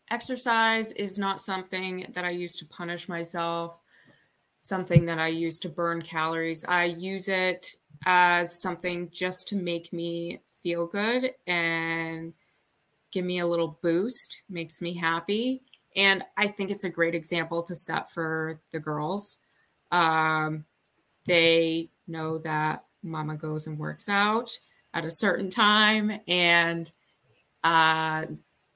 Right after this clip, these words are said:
Ellie usually, 'cause I work out in the basement, Ellie usually says goodbye to me at the top of our basement stairs. And we have, like, this whole routine,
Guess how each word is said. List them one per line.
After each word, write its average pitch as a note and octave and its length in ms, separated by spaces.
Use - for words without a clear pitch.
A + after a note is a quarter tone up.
Ellie F3+ 500
usually, D#3+ 540
'cause F3+ 160
I D#3 120
work D#3 240
out D#3 160
in E3+ 100
the D#3+ 60
basement, D#3 500
Ellie D#3+ 260
usually D#3 460
says D#3 280
goodbye D#3 320
to D#3+ 60
me D#3+ 140
at D#3 80
the D#3 200
top E3 220
of D#3 100
our D#3 120
basement D#3 420
stairs. D#3 540
And F3+ 100
we E3+ 100
have, E3 200
like, D#3 180
this - 160
whole F3 180
routine, F#3 760